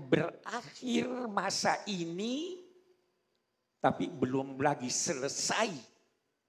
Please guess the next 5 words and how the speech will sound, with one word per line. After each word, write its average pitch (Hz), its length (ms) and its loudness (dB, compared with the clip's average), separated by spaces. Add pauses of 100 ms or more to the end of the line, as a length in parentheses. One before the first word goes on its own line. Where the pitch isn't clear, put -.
(520)
uraian 123 480 -2 (160)
menyangkut 101 560 -8
Nabi - 400 -12
Muhammad. - 440 -20 (1600)
Mahma 233 260 -4